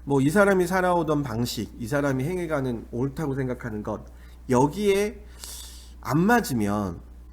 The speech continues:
어, 뭐 언제든지, 음, 해버릴 수는 있는 사주이긴 한데 참 그런데 그렇다고 해도 자기가 생각하는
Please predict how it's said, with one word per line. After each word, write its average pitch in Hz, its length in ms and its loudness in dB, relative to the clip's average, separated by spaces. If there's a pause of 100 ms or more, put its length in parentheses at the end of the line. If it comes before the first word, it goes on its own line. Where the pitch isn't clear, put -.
(760)
어, 101 840 -4 (640)
뭐 127 220 0
언제든지, 175 720 0 (340)
음, 95 240 -12 (640)
해버릴 226 340 4
수는 147 220 -2
있는 123 220 0
사주이긴 139 500 -4
한데 104 580 -6 (1120)
참 226 320 -2
그런데 165 880 0 (840)
그렇다고 180 560 0
해도 143 460 2
자기가 180 460 -4
생각하는 165 840 -4